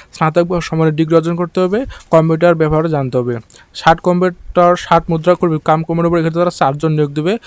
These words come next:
কোনো স্বীকৃত বোর্ড হতে বা সমমানের স্নাতক ডিগ্রি অবশ্যই অর্জন করতে হবে। এক্ষেত্রেও তোমাদের কম্পিউটার ব্যবহারে অভ-, অভিজ্ঞতা থাকতে হবে। গবেষণাকারী,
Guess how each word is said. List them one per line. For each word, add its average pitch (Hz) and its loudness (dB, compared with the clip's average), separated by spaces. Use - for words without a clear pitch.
কোনো 175 0
স্বীকৃত 175 -4
বোর্ড 160 2
হতে 156 -2
বা 151 -4
সমমানের 165 0
স্নাতক 160 0
ডিগ্রি 160 -2
অবশ্যই 160 0
অর্জন 151 -2
করতে 151 -4
হবে। 156 0
এক্ষেত্রেও 165 -2
তোমাদের 165 0
কম্পিউটার 156 0
ব্যবহারে 143 -2
অভ-, 143 -2
অভিজ্ঞতা 156 -4
থাকতে 139 -6
হবে। 120 -4
গবেষণাকারী, 165 2